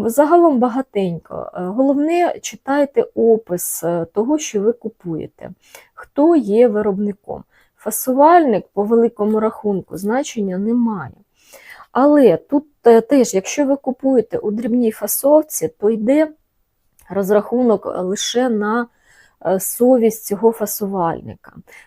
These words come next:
От мене часто запитують: "У вас магазин, е, з садовими товарами, чому ви не берете, не фасуєте професійне насіння?"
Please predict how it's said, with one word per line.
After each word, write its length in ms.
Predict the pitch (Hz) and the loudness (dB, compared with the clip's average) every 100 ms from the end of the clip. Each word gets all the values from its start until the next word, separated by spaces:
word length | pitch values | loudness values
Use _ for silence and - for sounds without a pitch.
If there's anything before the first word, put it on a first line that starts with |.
| - | -14
От 120 | - | -4
мене 260 | 240 285 311 | 0 0 0
часто 340 | 269 247 233 | -2 0 0
запитують: 640 | 220 226 - - 180 - | 0 -4 -4 -4 -4 -6
"У 40 | 196 | 0
вас 260 | 240 269 | 0 0
магазин, 760 | 220 220 226 220 233 294 311 269 | -4 -4 -4 -4 -2 -2 -2 -4
е, 160 | 185 | -4
з 40 | 175 | -6
садовими 600 | - 196 214 214 196 185 | -8 -2 0 0 -2 -4
товарами, 680 | - 190 233 269 254 214 190 | -6 -4 0 0 0 -2 -6
чому 320 | - 214 233 | -6 -2 -2
ви 140 | 208 | -2
не 120 | 196 | -4
берете, 520 | 185 180 180 185 254 240 | -4 -6 -6 -4 -2 -2
не 120 | 190 | -2
фасуєте 540 | - 170 - 214 214 | -8 -12 -4 -4 -4
професійне 680 | 175 165 - 160 - 190 180 | -12 -14 -16 -16 -10 -8 -6
насіння?" 580 | 165 170 - - 147 | -8 -12 -16 -18 -20